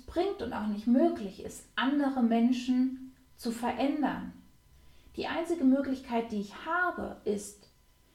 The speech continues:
dass ich etwas verändere und dass dadurch auch die Beziehung und alle anderen Dinge im Außen sich verändern können.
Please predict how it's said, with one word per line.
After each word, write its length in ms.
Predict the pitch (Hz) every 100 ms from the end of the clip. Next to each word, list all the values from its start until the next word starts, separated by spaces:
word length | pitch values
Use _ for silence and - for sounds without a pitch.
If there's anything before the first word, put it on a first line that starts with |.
| _ -
dass 220 | - 202 -
ich 300 | 349 339 -
etwas 340 | 202 - 196 -
verändere 800 | 202 - 196 196 196 190 226 - - - _ _ _ _ _ _
und 140 | 240 226
dass 220 | 220 -
dadurch 760 | 294 339 349 196 190 233 - - - - _ - - - -
auch 200 | 254 254
die 140 | 247
Beziehung 920 | - 208 - 320 320 240 277 - - - - - - -
und 300 | - 233 -
alle 200 | 285 339
anderen 360 | 339 254 262 240
Dinge 520 | 247 247 262 269 269 - - - - - - - - - - - - - -
im 120 | 269
Außen 400 | 254 330 453 247
sich 180 | 202 175
verändern 460 | - - 180 175 -
können. 340 | - 180 -